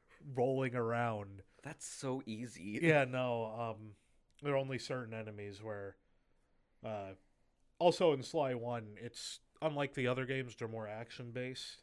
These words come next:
Speaker 2: Mm-hmm.
Speaker 1: It's more of an ep-, has more of an emphasis on stealth. Or, I guess, as much as a children's game could have stealth in it.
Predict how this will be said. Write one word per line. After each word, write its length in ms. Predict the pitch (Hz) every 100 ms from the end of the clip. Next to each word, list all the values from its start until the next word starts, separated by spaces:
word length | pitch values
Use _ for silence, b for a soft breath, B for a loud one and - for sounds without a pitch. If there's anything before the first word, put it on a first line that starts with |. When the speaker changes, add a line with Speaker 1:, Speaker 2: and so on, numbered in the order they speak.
| -
Speaker 2:
Mm-hmm. 160 | 127 120 b b -
Speaker 1:
It's 300 | - - - - _ _ _
more 480 | 170 139 131 120 120 - -
of 120 | 139
an 120 | 120
ep-, 180 | 120 120 _ 143
has 240 | 135 120
more 160 | 131 127
of 80 |
an 80 | 117
emphasis 420 | 117 117 - -
on 140 | 120 98
stealth. 680 | - - 110 127 - - _ _ _ _ _ _ _ _ _
Or, 220 | 127 107 104
I 80 | 107
guess, 300 | 117 110 -
as 140 | 127
much 240 | 110 120 -
as 140 | 107 127
a 200 | 107 104 _ -
children's 600 | - 123 117 123 120 113
game 340 | 127 120 123
could 240 | 117 117 101 104 _ 123
have 180 | 110 104
stealth 460 | - - 113 113
in 120 | 127 120
it. 180 | 123